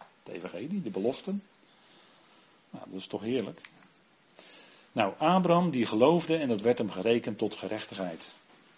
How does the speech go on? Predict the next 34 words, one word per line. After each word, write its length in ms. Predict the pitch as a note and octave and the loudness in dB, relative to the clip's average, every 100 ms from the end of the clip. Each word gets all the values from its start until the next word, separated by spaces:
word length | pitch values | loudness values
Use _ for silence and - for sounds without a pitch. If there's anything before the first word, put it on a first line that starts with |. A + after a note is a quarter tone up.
| _ _ - - - - - - | _ _ -20 -20 -20 -20 -20 -8
Hè, 260 | G#2+ C#3 | -6 -4
Abraham 560 | B2+ C3 B2+ B2+ B2+ B2 | 0 2 4 2 2 -4
wordt 200 | A2+ A#2 | -4 -2
niet 200 | A#2+ A2 | 0 -2
alleen 220 | G#2+ G#2+ | -2 -2
gezegend, 500 | G2+ F#2+ F#2+ F#2+ F#2 | -4 -4 -2 -4 -6
maar 160 | G2 F#2 | -6 -4
ook 180 | F2+ F2 | -4 -6
de 80 | F2 | -8
gever 680 | - F3+ F#3 C#3 A2 G#2+ | -2 2 2 2 0 2
van 320 | - - G2+ | 4 4 2
de 80 | F#2 | 0
zegen 360 | F2+ F#2+ F2+ F2+ | 0 -2 -2 -6
wordt 200 | E2+ - | -10 -10
gezegend, 480 | E2+ E2+ E2 E2 E2+ | -12 -10 -10 -12 -14
hè. 100 | D3 - _ _ _ _ - - - _ | -14 -16 _ _ _ _ -20 -20 -20 _
Dat 160 | G2+ F2+ | -6 -4
is 100 | - | -6
het 120 | F2 | -2
doel 240 | A#2+ C#3 | 0 0
en 100 | C3 | -2
het 100 | G2+ | -6
einde 280 | F#2+ A2+ A#2 | -4 -2 -2
van 120 | G2+ | -2
alle 160 | G2+ A2 | -4 -4
gerechtigheid 540 | G2+ G2+ - G2 F#2 | -2 -4 -6 -6 -6
van 140 | - F#2 | -6 -4
God. 320 | A#2+ G#2 - _ - - - - - | -2 -2 -6 _ -20 -20 -20 -20 -6
Hè, 140 | G#2 | -4
eh, 760 | A#2+ - - - - G#2+ G2 F#2+ F#2 - | -4 -6 -18 -18 -8 -2 0 0 -4 -8
we 120 | G2+ | -4
kennen 220 | A2+ A2 | -2 0
natuurlijk 300 | G2+ G#2+ G2+ | 2 2 2
hele, 440 | G2+ B2 A2 G2 | 0 2 2 0